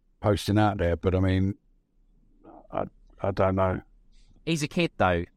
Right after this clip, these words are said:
Speaker 2: Mick. He's
Speaker 1: That's
Speaker 2: a
Speaker 1: it.
Speaker 2: kid. He's
Speaker 1: Seventeen
Speaker 2: he's
Speaker 1: years old, isn't he?
Speaker 2: Yeah, you've got to, like, I know, I know Millwall fans are notorious for perhaps getting on a winger's back if they're not having a, having a good game, but he's seventeen years old.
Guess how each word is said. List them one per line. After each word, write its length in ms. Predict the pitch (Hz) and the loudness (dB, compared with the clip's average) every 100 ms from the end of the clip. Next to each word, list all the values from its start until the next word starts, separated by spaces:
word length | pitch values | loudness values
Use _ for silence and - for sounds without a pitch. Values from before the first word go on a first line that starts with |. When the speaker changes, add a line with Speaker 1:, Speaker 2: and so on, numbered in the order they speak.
| _ | _
Speaker 2:
Mick. 220 | 98 87 - | -2 -2 0
He's 100 | 117 | -2
Speaker 1:
That's 200 | 110 - | 0 2
Speaker 2:
a 20 | |
Speaker 1:
it. 40 | |
Speaker 2:
kid. 160 | 113 95 | 2 0
He's 60 | |
Speaker 1:
Seventeen 360 | 104 127 113 120 | -2 -2 -2 0
Speaker 2:
he's 80 | 110 | 2
Speaker 1:
years 220 | 107 101 | 4 4
old, 240 | 113 101 92 | 4 4 2
isn't 180 | 95 78 | 0 0
he? 60 | |
Speaker 2:
Yeah, 140 | 139 120 | 0 -2
you've 220 | 143 - | -6 -10
got 120 | 170 | -16
to, 400 | 147 147 _ 139 | -20 -20 _ -20
like, 400 | 156 147 - - _ _ _ _ | -20 -20 -20 -20 _ _ _ _
I 120 | 147 | 0
know, 400 | 151 165 165 160 131 | 4 4 4 4 2
I 80 | |
know 440 | 135 143 143 143 131 - | 2 2 2 0 -4 -10
Millwall 440 | 120 127 139 127 120 | -6 -4 -2 -4 0
fans 400 | 131 117 113 110 | 2 4 2 0
are 60 | |
notorious 640 | 110 110 139 131 120 107 107 | -2 -2 0 0 2 0 -2
for 320 | - 117 110 - _ _ - | -2 -2 -2 -6 _ _ -6
perhaps 340 | 139 143 - | 0 2 2
getting 260 | - 120 123 | 2 2 4
on 120 | 120 | 2
a 60 | 117 | 2
winger's 340 | 123 117 110 | 2 2 0
back 320 | 127 117 104 | 2 0 0
if 140 | 113 - | -2 0
they're 100 | 110 | 0
not 180 | 110 | 2
having 240 | 90 110 107 | 0 0 0
a, 120 | 104 | 0
having 260 | 107 107 107 | 0 0 0
a 80 | 101 | -2
good 240 | 110 95 | -6 0
game, 380 | 120 110 95 92 | 2 2 2 0
but 220 | 104 104 _ _ _ - | 0 -2 _ _ _ -6
he's 180 | 120 - | -4 -2
seventeen 640 | 170 147 135 - 113 110 | 0 0 0 -2 0 0
years 260 | 104 101 117 | 0 0 2
old. 340 | 107 92 90 | 2 2 -4